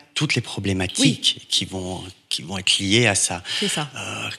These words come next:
Speaker 1: qu'elles soient réglementaires, qu'elles soient les contrats, qu'elles soient, euh,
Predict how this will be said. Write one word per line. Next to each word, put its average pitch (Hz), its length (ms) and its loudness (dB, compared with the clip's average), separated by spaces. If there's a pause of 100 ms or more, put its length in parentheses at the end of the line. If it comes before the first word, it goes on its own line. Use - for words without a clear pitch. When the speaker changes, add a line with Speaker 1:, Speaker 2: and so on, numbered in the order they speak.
(100)
Speaker 1:
qu'elles 101 180 2
soient - 200 6
réglementaires, 110 840 2
qu'elles 98 180 -2
soient - 240 0
les 101 100 2
contrats, 117 680 4 (340)
qu'elles 101 240 0
soient, 107 540 2
euh, 98 380 0